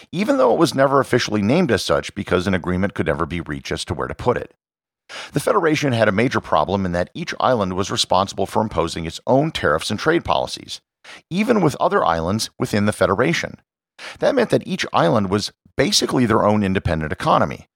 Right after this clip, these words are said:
which sort of defeated the entire purpose of being a united country. Even when sovereign countries do usually band together,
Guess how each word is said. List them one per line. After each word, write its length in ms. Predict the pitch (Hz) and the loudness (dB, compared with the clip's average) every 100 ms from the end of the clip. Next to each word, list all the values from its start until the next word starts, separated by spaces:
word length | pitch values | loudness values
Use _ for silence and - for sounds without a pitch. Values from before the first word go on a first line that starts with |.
| _ _ | _ _
which 300 | 120 139 - | -2 0 0
sort 240 | - 147 | 2 2
of 80 | 202 | 2
defeated 420 | 147 - 151 135 | -2 0 0 2
the 100 | 107 | 0
entire 320 | 107 - 135 117 | -2 2 2 2
purpose 560 | - 180 - 80 - - | 0 -2 0 -2 -2 -2
of 120 | 160 101 | -4 0
being 240 | 101 92 | -2 0
a 60 | 101 | 0
united 420 | 113 - 78 90 | 0 -2 -4 -4
country. 440 | 135 175 - - _ _ _ _ _ | -4 -4 -8 -14 _ _ _ _ _
Even 280 | - 220 311 | -4 0 2
when 120 | 233 | 2
sovereign 480 | 156 - 143 190 220 | 2 2 2 2 0
countries 460 | - 95 87 82 73 | 0 -2 -2 -6 -6
do 220 | 76 143 | 0 0
usually 340 | 151 151 143 | 2 0 2
band 240 | 107 107 110 | 2 2 2
together, 420 | 104 90 147 202 | 2 2 2 0